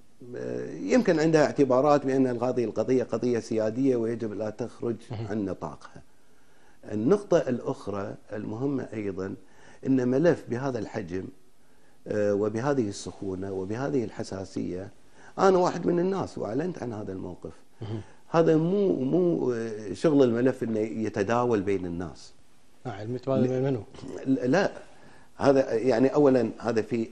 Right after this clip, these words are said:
Speaker 1: أسرار. أولًا مدى حقيقة الأمر. يعني، أنا شخصيًا قلتها في أكثر من مناسبة.
Speaker 2: أنت قلت في مقالة، أنا لا، لا،
Speaker 1: ويمكن،
Speaker 2: لا، لا ننكر
Speaker 1: وحتى
Speaker 2: فيه،
Speaker 1: يمكن
Speaker 2: فيه.
Speaker 1: في مقابلة معاك قلتها، أو مع الأخ أحمد،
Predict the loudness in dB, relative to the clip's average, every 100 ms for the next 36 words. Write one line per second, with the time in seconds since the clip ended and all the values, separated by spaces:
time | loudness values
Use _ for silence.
0 | -6 -8 -2 -2 -4 -10 -20 -20 -20 -20
1 | -2 6 8 10 8 6 6 6 2 2
2 | -4 0 2 0 0 -2 0 -2 -4 -10
3 | -20 -20 -20 -18 -12 -6 -4 -4 -2 0
4 | 0 -2 -10 -6 -2 -2 -2 -4 -4 -6
5 | -6 -6 -6 -6 -6 -4 -4 0 4 6
6 | 6 6 6 6 6 8 8 8 10 8
7 | 8 8 8 8 10 10 10 10 10 8
8 | 6 6 4 4 2 2 2 0 0 0
9 | 2 0 0 -2 -2 -2 -2 -4 -6 -6
10 | -6 -6 -6 -6 -6 -6 -8 -10